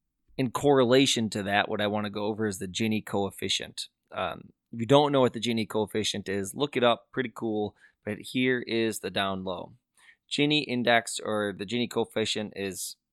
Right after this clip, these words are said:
a way to measure the distribution of,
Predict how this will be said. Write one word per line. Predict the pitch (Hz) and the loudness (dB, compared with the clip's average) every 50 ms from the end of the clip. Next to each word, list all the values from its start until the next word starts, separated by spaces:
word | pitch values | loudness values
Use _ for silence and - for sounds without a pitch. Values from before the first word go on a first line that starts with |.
| _ _ _ _ _ - | _ _ _ _ _ -4
a | - 113 | -4 -2
way | 104 95 95 107 123 123 123 123 123 127 127 123 - - | -2 -2 -2 2 4 4 6 6 6 4 2 0 -4 -6
to | - - 120 110 | -6 -4 -2 -2
measure | 107 107 107 107 113 117 120 120 107 117 113 110 104 | 0 0 0 2 2 2 2 2 0 0 0 0 0
the | 104 | -2
distribution | 95 92 113 - - - 110 92 107 110 107 - - 110 101 101 90 - - | -2 -2 -2 -2 -2 -4 -4 -4 -4 -4 -2 -2 -2 -2 -2 -2 -4 -4 -2
of, | 98 101 98 98 98 92 - | -2 0 0 0 -2 -4 -6